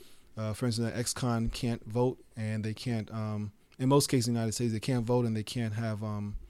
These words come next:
they can't hold, have, uh, weapons either. They're convicted of a felony. And so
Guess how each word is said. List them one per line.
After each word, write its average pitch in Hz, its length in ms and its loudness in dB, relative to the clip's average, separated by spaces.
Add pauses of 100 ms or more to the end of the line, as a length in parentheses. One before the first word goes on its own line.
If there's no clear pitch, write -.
(600)
they 110 60 -8
can't 127 240 4
hold, 117 320 2 (180)
have, 120 280 2
uh, 110 180 2
weapons 117 320 2
either. 117 260 0
They're 107 200 -2
convicted 110 380 -4
of 98 80 -6
a - 20 -16
felony. 101 420 -6 (420)
And 120 140 0
so 147 340 4